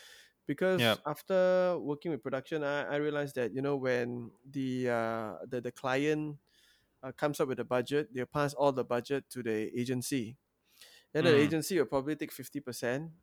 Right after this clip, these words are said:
Speaker 1: and with the fifty percent, they'll, they'll find a production house who can, who can do it within their budget.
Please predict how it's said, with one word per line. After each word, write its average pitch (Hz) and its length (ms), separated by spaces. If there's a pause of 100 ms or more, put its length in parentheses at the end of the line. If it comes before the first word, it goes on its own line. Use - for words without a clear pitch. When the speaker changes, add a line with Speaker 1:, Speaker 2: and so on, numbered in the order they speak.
Speaker 1:
and 135 140
with 127 140
the 131 80
fifty 156 260
percent, 147 500
they'll, 120 440
they'll 123 140
find 147 260
a 120 40
production 123 420
house 123 420 (140)
who 139 80
can, 123 260
who 135 100
can 123 220
do 143 80
it 135 160
within 135 300
their 117 160
budget. 117 360